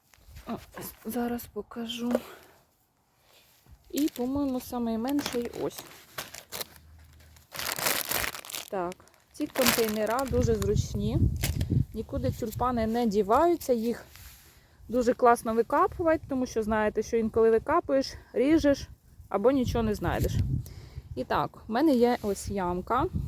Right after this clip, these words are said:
Буду заглиблювати десь, десь дванадцять сантиметрів. Зараз насиплю сюди пісочку.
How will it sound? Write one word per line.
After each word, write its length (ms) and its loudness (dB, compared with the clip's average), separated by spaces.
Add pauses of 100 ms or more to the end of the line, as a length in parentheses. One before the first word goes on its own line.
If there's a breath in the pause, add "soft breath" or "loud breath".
(1800 loud breath)
Буду 220 2
заглиблювати 640 6
десь, 180 4
десь 340 0
дванадцять 480 -4
сантиметрів. 680 2 (540 loud breath)
Зараз 340 4
насиплю 400 -2
сюди 260 -2
пісочку. 680 -2